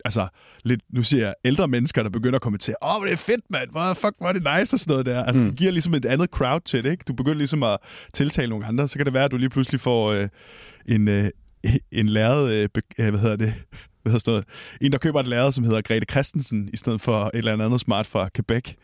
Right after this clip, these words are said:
Speaker 2: Ja. Altså, jeg har overvejet, at den der, hvad hedder det, Sweat enoghalvfjerds skulle kobles til min private Facebook.
Speaker 1: Ja.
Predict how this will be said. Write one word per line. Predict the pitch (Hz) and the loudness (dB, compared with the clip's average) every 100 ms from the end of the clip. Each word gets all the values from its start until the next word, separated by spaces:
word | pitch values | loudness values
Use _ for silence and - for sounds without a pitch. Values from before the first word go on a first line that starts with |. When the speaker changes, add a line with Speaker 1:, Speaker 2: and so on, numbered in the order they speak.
| - | -6
Speaker 2:
Ja. | 113 - - - - - - - - - | -6 -6 -14 -20 -20 -20 -12 -6 -4 2
Altså, | 139 | 4
jeg | 143 | 6
har | 143 | 6
overvejet, | 151 175 190 165 147 | 6 6 6 4 4
at | 127 | 2
den | 147 135 | 2 4
der, | 131 117 | 4 2
hvad | 123 202 135 | -2 -8 -2
hedder | 117 | 0
det, | 104 98 _ - - _ - | 0 -2 _ -20 -20 _ -18
Sweat | - 127 | -4 -2
enoghalvfjerds | 131 131 120 117 | 0 0 0 -2
skulle | - 123 117 _ | 0 -2 -2 _
kobles | - 117 107 | -2 -2 -2
til | - 120 | -2 0
min | 110 104 113 - | 2 0 -4 -8
private | 120 123 180 113 - - - - - - - | -6 -2 -2 -4 -8 -16 -20 -20 -20 -8 -2
Facebook. | 123 - 131 - _ _ _ - | -2 -2 -6 -6 _ _ _ -4
Speaker 1:
Ja. | 139 | -4